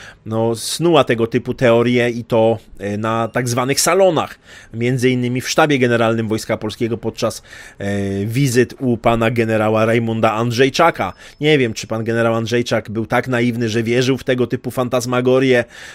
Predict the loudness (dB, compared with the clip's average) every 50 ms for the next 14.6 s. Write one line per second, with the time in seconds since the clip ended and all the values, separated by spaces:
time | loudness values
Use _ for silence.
0 | -16 _ -6 -4 -2 -2 -2 -2 -4 -2 -2 0 2 2 2 0 0 -2 -2 0
1 | 0 0 0 0 -2 -2 -2 -2 -2 -2 -4 -2 -2 2 2 2 2 2 2 2
2 | 0 2 2 2 2 2 0 -4 -6 -4 -6 -6 -8 -12 -20 -20 -20 _ -14 -10
3 | -6 -6 -4 -4 -6 -4 -4 -6 -4 -2 -2 -2 -2 -2 -2 -2 -2 0 2 2
4 | 0 0 0 2 4 4 6 6 6 4 2 2 -2 0 2 2 2 4 2 2
5 | 2 2 4 4 4 2 2 0 -2 -4 -4 -2 -4 -4 -4 -4 -4 -4 -4 -4
6 | -4 -2 0 2 2 2 0 0 -2 -2 0 0 0 2 2 0 0 0 -2 -4
7 | -4 -4 -6 -10 -10 -12 -20 -20 -20 -20 -20 _ -4 -2 -2 0 2 2 0 0
8 | -2 -4 -4 -4 -4 -4 -8 -10 -4 -2 2 2 2 2 2 0 2 2 2 2
9 | 0 0 0 0 0 2 2 2 2 0 0 0 2 2 2 0 -2 -2 0 0
10 | 0 0 -2 -6 -16 -18 -20 -20 -20 _ -8 -8 -4 0 2 2 2 4 4 2
11 | 2 2 0 -2 0 2 0 0 0 -2 -6 -2 2 4 4 4 4 4 2 2
12 | 0 -4 -10 -18 -16 -16 -14 -14 -14 -14 -14 -16 -18 -18 -18 -16 -12 -10 -8 -8
13 | -8 -10 -10 -6 -6 -6 0 2 2 4 6 6 6 6 4 0 -4 -4 -8 -8
14 | -6 -2 0 0 0 2 2 2 2 2 2